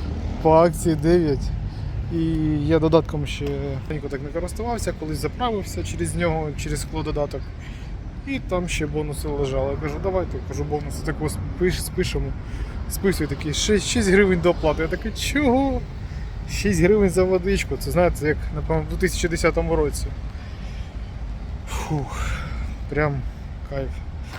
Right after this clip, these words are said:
Хреново, що замовлення не закривається по уклону. Дуже слабкий інтернет, і воно грузить, грузить. Треба, походу, буде від'їхати, щоб прогрузило. Так що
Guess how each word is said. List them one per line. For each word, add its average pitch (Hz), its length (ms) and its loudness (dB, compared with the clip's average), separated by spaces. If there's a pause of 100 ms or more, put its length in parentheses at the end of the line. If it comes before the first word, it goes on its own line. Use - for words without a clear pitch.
(1080)
Хреново, 220 360 2
що 208 120 -2
замовлення 202 440 2
не 147 120 0
закривається 143 600 0 (100)
по 147 60 -8
уклону. 151 380 0
Дуже 156 220 6
слабкий 160 380 2
інтернет, 190 440 4 (400)
і 156 40 0
воно 160 280 2
грузить, 180 440 4
грузить. 156 500 4 (480)
Треба, 147 240 6
походу, 147 340 2
буде 139 220 2
від'їхати, 147 540 2
щоб - 180 -2 (760)
прогрузило. 135 800 4 (640)
Так 92 180 -2
що - 180 -2